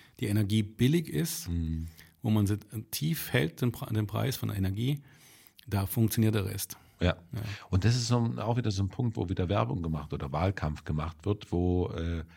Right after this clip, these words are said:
Speaker 2: gerade in Bayern heißt, äh, von den Grünen, „Wir sind bereit, wir wollen Bayern aufbauen, modernisieren, wir brauchen, äh, klimafreundliche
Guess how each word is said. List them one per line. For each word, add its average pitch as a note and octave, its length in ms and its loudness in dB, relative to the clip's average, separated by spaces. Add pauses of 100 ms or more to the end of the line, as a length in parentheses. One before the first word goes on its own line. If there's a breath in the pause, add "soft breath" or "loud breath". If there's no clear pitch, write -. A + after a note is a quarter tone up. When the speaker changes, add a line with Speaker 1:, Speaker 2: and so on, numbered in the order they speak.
(320 loud breath)
Speaker 2:
gerade G#2 300 2
in F#2 120 2
Bayern G2+ 340 4
heißt, G2 380 2
äh, F#2+ 480 2
von F2+ 140 0
den F#2 100 2
Grünen, F#2+ 320 2
„Wir A2+ 240 4
sind A2 300 6
bereit, G2+ 500 2
wir A2 320 4
wollen G2 300 2
Bayern E2+ 400 0
aufbauen, G2 680 2
modernisieren, G2 1080 2
wir G2+ 160 0
brauchen, G2+ 640 -2 (400 loud breath)
äh, G2 640 0 (1120 loud breath)
klimafreundliche A2 1080 4